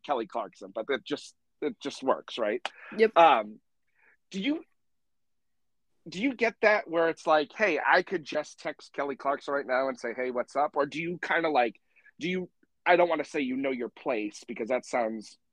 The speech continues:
Speaker 1: wrong, but do you know, is there a line there between the two of you, or is there,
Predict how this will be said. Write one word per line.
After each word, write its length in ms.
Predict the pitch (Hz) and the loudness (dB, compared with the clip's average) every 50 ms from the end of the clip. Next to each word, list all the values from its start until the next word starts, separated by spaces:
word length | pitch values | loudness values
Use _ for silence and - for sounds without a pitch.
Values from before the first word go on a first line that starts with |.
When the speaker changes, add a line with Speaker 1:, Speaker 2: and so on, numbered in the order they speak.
| _ _ _ | _ _ _
Speaker 1:
wrong, 480 | - 135 165 170 143 110 101 104 110 110 | 0 6 8 8 8 8 4 0 -4 0
but 180 | - 131 120 _ _ _ - - - - - _ _ _ | -2 -2 -2 _ _ _ -20 -20 -20 -20 -20 _ _ _
do 100 | 165 196 | 2 2
you 100 | 214 202 | 4 4
know, 360 | 196 190 180 175 170 156 151 _ _ _ | 8 8 8 8 8 6 2 _ _ _
is 160 | - 180 160 147 | -2 -2 2 2
there 160 | 202 220 208 | 2 4 4
a 80 | 185 | 2
line 460 | 160 151 165 170 170 185 202 202 202 208 | 2 4 2 2 2 2 -2 -2 -2 -2
there 180 | 208 196 202 | -2 -2 0
between 400 | 190 185 180 - - 196 180 180 | -2 -6 -10 -6 -6 -6 -4 -4
the 80 | 180 180 | -6 -10
two 240 | - - 190 180 180 | -8 -4 -2 -2 -2
of 100 | 175 180 | -2 -2
you, 220 | 180 180 180 185 | -2 0 0 0
or 360 | 190 - - 139 131 131 127 127 | 0 -2 0 0 2 2 2 -2
is 180 | 120 107 107 | -4 -6 -6
there, 240 | 107 131 123 123 | -6 -4 -4 -4